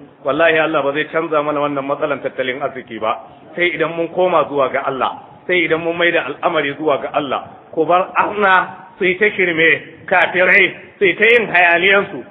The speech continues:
amma ku tun da ku musulmi ne kun yarda da Allah, to ku mai da al'amarin ku zuwa ga Allah. Allah ya fitar da mu, Allah ya taimake mu. "Illa man yunibu", sai wanda yake mai da al'amarinsa zuwa ga Allah.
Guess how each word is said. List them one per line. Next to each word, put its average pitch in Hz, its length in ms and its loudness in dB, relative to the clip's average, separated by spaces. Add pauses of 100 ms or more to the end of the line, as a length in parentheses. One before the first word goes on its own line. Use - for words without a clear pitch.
(180)
amma 190 360 2
ku 269 220 2
tun 262 180 2
da 214 80 4
ku 254 220 0
musulmi 214 420 2
ne 208 160 2
kun 226 160 -2
yarda 190 260 2
da 180 180 2
Allah, 214 640 2
to 170 100 0
ku 185 140 -4
mai 208 140 2
da 196 140 2
al'amarin 165 460 -2
ku 160 120 -8
zuwa 156 220 0
ga 120 140 0
Allah. 113 200 -4 (800)
Allah 147 260 0
ya 123 60 0
fitar 170 240 0
da 147 120 -2
mu, 135 180 -4
Allah 151 200 0
ya 120 60 0
taimake 120 400 -2
mu. 113 120 -6 (600)
"Illa 156 240 2
man 156 160 0
yunibu", 156 540 0 (160)
sai 160 80 2
wanda 165 260 0
yake 147 260 -2
mai 156 200 0
da 143 320 4 (260)
al'amarinsa 160 640 0
zuwa 156 220 2
ga 143 160 -2
Allah. 127 240 -2